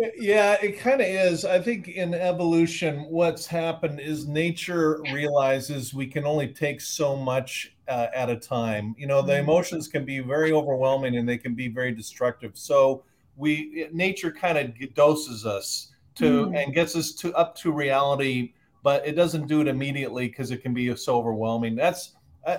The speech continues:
Speaker 1: that's the best explanation of denial that I've heard, but that is clearly part of the trauma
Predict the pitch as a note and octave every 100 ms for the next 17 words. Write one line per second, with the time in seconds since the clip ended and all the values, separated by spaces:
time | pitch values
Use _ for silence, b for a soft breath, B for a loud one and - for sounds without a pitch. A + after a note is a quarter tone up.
0 | - G#3+ A3 F3 E3 E3 E3 C3 - -
1 | C#3 C#3 - B2+ A2 A#2 B2+ B2 A#2 B2
2 | C3 D#3+ D#3+ A#2 G#2+ G2+ A#2+ D3 E3+ E3
3 | C#3 - F#3 F3+ E3 C3 - D3 C3 A2+
4 | A2+ A2 G#2+ C#3 B2+ A#2+ A2